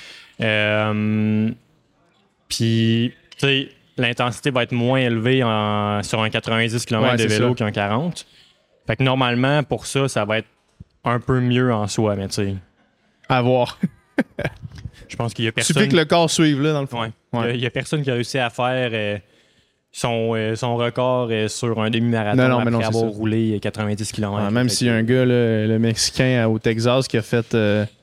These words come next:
Speaker 2: je pense, sub deux, deux trente, là,
Speaker 1: Ouais,
Speaker 2: sur son
Speaker 1: ouais, en cour-, ouais, il était
Speaker 2: Ouais.
Speaker 1: assez impressionnant,
Speaker 2: <laughs>
Speaker 1: ouais.
Speaker 2: Sur son marathon.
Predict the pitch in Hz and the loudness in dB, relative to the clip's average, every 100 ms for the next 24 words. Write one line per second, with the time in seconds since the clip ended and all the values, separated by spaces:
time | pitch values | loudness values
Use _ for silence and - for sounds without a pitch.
0 | _ _ _ - 123 120 - 139 127 123 | _ _ _ -2 0 2 0 2 0 -2
1 | 143 131 120 139 123 - 127 139 143 143 | 2 2 2 2 0 0 0 2 2 2
2 | 151 135 135 139 131 123 127 120 117 131 | 2 2 2 2 2 2 0 -2 -4 -6
3 | 127 131 135 143 117 110 143 131 123 - | -4 -2 0 0 0 -2 -6 -6 -6 -4
4 | 123 120 127 120 - 165 160 156 147 139 | -2 -2 -4 -4 -4 -2 0 0 0 0
5 | 139 - - 156 | -2 -4 -2 -2